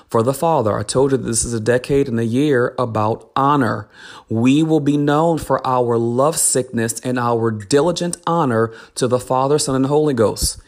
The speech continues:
And we will be known for our vertical love, that is the output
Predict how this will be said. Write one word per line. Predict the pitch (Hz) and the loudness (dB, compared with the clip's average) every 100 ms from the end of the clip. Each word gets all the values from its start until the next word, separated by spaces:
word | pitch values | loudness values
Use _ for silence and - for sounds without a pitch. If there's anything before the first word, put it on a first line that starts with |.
| - - - | -20 -20 -6
And | 131 131 120 | 0 2 4
we | 139 | 2
will | 143 147 | 2 0
be | 143 | 0
known | 139 135 139 | 0 0 0
for | 139 143 135 | -2 -2 -2
our | 135 135 135 | -2 0 -2
vertical | 123 147 170 170 - 156 | 0 0 2 0 -2 -2
love, | 147 160 170 120 110 110 127 | 0 0 2 0 -2 -6 -2
that | 127 123 | -2 0
is | 135 113 | -2 -2
the | 123 120 - | -6 -8 -2
output | 160 175 - - 120 107 | 0 0 -4 -4 -2 -2